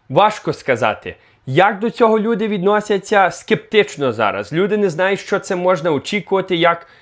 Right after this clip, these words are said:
людина буде реагувати з такими чіпами, е, в своїй голові, що це може привести в майбутньому.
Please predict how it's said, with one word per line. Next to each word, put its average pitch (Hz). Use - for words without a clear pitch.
людина 180
буде 160
реагувати 147
з -
такими 190
чіпами, 190
е, 151
в 131
своїй 196
голові, 175
що -
це 180
може 165
привести 139
в 139
майбутньому. 185